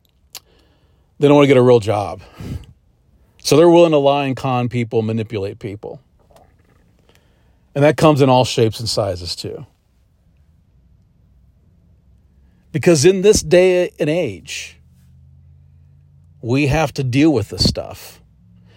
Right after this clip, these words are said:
There's gonna be a great stirring, a great,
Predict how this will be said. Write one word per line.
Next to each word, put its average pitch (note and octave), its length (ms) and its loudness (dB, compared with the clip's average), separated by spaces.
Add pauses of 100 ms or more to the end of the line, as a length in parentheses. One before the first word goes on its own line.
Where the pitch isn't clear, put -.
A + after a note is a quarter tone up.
(260)
There's D3+ 220 2
gonna D3 260 2
be C3+ 120 0
a B2+ 60 2
great B2+ 380 0
stirring, D3 1040 -4 (960)
a B2 100 0
great, C#3 800 0